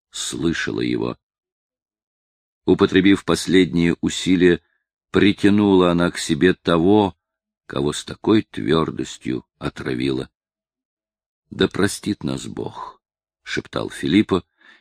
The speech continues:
«и да защитит он нашего ребёнка». Руки его безжизненно раскрылись, он упал на мягкий ковёр возле кровати.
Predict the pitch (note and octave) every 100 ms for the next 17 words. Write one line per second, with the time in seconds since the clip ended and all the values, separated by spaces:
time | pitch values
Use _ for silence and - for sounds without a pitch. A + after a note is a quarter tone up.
0 | _ F2 F2+ G2 G2+ - - G2+ - B2
1 | A#2+ G#2+ G#2+ G#2 - _ _ _ _ _
2 | - C2 D2 - - A1 A1 G#1 G#1 G1+
3 | - _ _ _ _ _ _ _ _ _
4 | _ F2 F#2 F2 - D#2+ D#2 C#2+ D2+ C#2
5 | E2 C#2+ C#2 C#2+ D2 - - - C#2+ F#2+
6 | A#2 A2 - - _ _ _ _ _ _
7 | _ - D#2 E2 - F2+ F2+ D#2+ D#2 D#2
8 | E2 D2 - D2+ C#2+ D#2 D2+ E2 D2 C#2
9 | D2+ C2+ - - C#2+ E2+ F#2+ - -